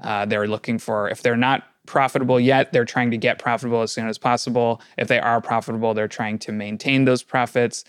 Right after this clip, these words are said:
Nobody wants to do layoffs and cost cuts, and the, the investors are really, like, it's a little bit the party's over vibe. Um, you know, talking to some people, uh,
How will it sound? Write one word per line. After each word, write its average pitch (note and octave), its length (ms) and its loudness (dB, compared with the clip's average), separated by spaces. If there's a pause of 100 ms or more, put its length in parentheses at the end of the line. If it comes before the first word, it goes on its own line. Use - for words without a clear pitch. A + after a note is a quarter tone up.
(240)
Nobody C3+ 300 4
wants C3 240 2
to C3 80 2
do B2+ 120 4
layoffs A#2 460 2
and A#2+ 100 -4
cost - 340 -4
cuts, A#2 420 -4
and A2 200 -2
the, G#2+ 180 -2 (180)
the A#2 100 -6
investors A#2+ 640 0
are A2+ 140 2
really, A2 380 2
like, A2 300 -4 (240)
it's - 240 -4
a B2+ 80 4
little C#3+ 240 4
bit C#3+ 260 0
the C3 140 0
party's B2+ 460 2
over A#2 340 2
vibe. B2+ 580 0
Um, A2+ 460 -2 (240)
you B2+ 120 -4
know, A2+ 100 -2
talking A#2+ 300 -2
to A#2 60 -2
some A#2+ 200 -4
people, A#2 420 -4 (340)
uh, G#2 240 -2